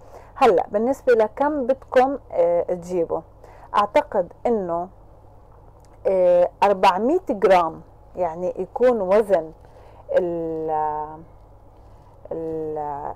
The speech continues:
ال-، ال-، البكرة أرب-، مية جرام، مية جرام، أربعمية جرام بدنا بنحتاج بهاي الشنطة، يعني بدكم تجيبوا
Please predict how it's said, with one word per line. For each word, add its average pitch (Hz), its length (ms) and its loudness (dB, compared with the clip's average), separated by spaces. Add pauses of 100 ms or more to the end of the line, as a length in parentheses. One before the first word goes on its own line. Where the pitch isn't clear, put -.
(120)
ال-، 160 280 -10 (100)
ال-، 156 680 -16
البكرة 175 680 0 (360)
أرب-، - 340 -6
مية 233 280 0
جرام، 180 500 0 (160)
مية 202 180 -10
جرام، 160 400 -4 (140)
أربعمية 185 540 0
جرام 185 380 2
بدنا 196 400 -2
بنحتاج 190 520 -2
بهاي 185 300 0
الشنطة، 165 400 -10
يعني 170 160 -2
بدكم 190 320 -12
تجيبوا 220 380 0